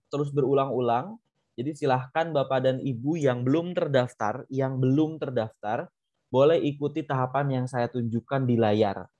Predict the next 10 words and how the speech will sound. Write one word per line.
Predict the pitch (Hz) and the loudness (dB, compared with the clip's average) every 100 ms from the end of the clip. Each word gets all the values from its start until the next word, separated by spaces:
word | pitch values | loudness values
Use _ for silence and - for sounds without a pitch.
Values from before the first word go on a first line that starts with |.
| 113 | -2
Ya, | |
saya | 135 147 143 | 0 0 -2
tidak | 135 123 | -2 -2
akan | - 127 123 | -4 -6 -4
mengulangi | 123 120 120 120 | -2 0 0 0
lagi. | 113 110 139 185 | 0 0 -4 -2
Jadi | 143 147 | -2 -2
ini | 156 165 - | -2 -4 -4
untuk, | 131 123 131 - | -8 -8 -10 -10
eh, | - - 117 117 117 117 | -14 0 4 8 8 8